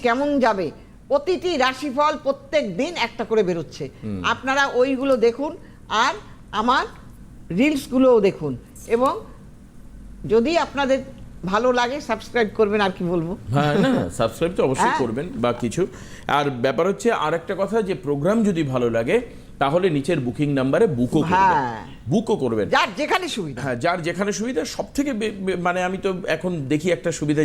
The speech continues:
Speaker 2: যেটা করোনার পরে হয়েছে, ওই যে বলে না যে সব,
Speaker 1: অনলাইন।
Speaker 2: সবকিছুই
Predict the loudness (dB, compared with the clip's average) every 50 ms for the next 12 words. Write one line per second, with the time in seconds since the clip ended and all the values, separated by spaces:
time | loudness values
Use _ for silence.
0 | 2 2 0 0 0 2 0 2 2 2 0 0 0 2 2 2 4 4 4 4
1 | 4 2 -2 -4 -4 -8 -16 -20 -20 -20 -20 -20 -20 -6 -2 0 2 2 2 4
2 | 2 2 2 2 2 2 4 4 2 2 0 -2 -4 -6 -4 -4 -4 -4 -4 -6
3 | -6 -2 0 0